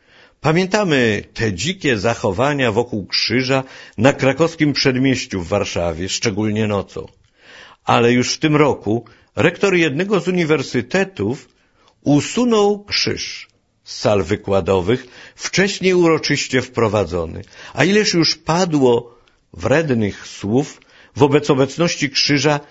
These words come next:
w sali parlamentu polskiego. Tego parlamentu i tej sali, do której zaproszono uprzednio Ojca Świętego, aby przekazał politykom, jego rodakom, przesłanie o służbie publicznej.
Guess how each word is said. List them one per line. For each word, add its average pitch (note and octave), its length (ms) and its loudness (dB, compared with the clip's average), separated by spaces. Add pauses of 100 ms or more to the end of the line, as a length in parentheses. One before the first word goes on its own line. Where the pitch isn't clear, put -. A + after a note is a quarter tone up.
(160)
w - 80 -18
sali A#2 300 2
parlamentu A#2+ 720 0
polskiego. E2+ 640 -6
Tego A#3+ 520 -2
parlamentu G#2 960 -4 (260)
i C3 220 2
tej A3+ 360 0
sali, G2+ 640 -2 (320)
do D#3 100 2
której G3+ 320 0
zaproszono F3+ 640 2
uprzednio G#3 500 0
Ojca C#3 300 0
Świętego, G#2+ 720 -2 (460)
aby A#2+ 220 2
przekazał C3 640 0
politykom, C3 800 0 (340)
jego B2+ 340 0
rodakom, A#2 640 -2 (340)
przesłanie G3+ 760 0 (100)
o C3 160 2
służbie G#3+ 680 -2
publicznej. D#3 1000 -6